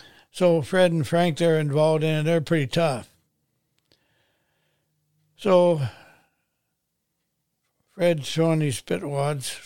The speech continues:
They get out, we get out on the football field, and Frank's gonna talk to Bonds about him dragging Fred out of that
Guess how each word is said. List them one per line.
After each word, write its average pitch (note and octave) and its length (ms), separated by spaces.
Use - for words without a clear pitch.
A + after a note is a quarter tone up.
They E3 160
get E3 180
out, E3 300
we E3 100
get E3 220
out E3 180
on D#3+ 140
the C#3+ 80
football E3 440
field, D#3+ 300
and C#3 220
Frank's F3 460
gonna C#3+ 540
talk D#3+ 260
to D#3+ 100
Bonds D#3+ 400
about C#3+ 480
him D3 460
dragging D#3 400
Fred F3 340
out D#3+ 240
of D3+ 220
that B2+ 60